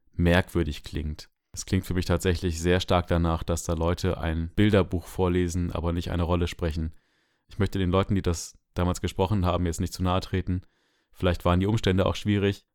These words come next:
aber wie gesagt, für mich hört sich das an, als würde jemand etwas vorlesen,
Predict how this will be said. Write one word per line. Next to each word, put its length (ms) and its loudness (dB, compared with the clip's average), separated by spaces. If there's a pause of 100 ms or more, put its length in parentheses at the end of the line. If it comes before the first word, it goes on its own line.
(140)
aber 340 2
wie 120 -4
gesagt, 280 0
für 60 -2
mich 440 -2
hört 160 2
sich 100 -10
das 160 -2
an, 220 0
als 160 -6
würde 160 2
jemand 360 0
etwas 260 -4
vorlesen, 680 0